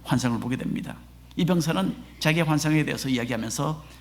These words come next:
곧바로 "나도 기독교 신자가 되겠다"라고 선언하며 조금 전에 살겠다고 걸어나왔던 그 사람의 자리를 자기가 차지하겠다고 말을 했던 거예요.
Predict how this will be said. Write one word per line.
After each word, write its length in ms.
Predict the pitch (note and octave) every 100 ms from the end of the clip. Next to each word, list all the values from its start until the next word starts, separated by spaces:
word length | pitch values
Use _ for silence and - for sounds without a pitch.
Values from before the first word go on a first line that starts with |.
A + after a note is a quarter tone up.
| - -
곧바로 640 | B2+ - A2 B2 B2 -
"나도 360 | - G#2 G#2 A2+
기독교 280 | A#2 F#2 G#2+
신자가 320 | - G2 G2+
되겠다"라고 800 | F#2+ - - - - - - F#2+
선언하며 680 | D3+ C#3+ C3 A2+ E3+ A3+ - - - - -
조금 180 | E3 F#3
전에 140 | G3
살겠다고 540 | F3+ G#3+ G#3+ G#3+ G3+
걸어나왔던 640 | F3+ F#3+ F#3+ - - D#3 E3+ - - -
그 100 | C#3+
사람의 300 | D3+ C#3+ C#3+
자리를 320 | A2+ F#3 G2
자기가 340 | A#2+ B2 A#2+
차지하겠다고 760 | B2 C#3+ A2 G2 F2+ F#2+ G2 G2
말을 220 | F#2 G#2+
했던 180 | - C3
거예요. 200 | A#1+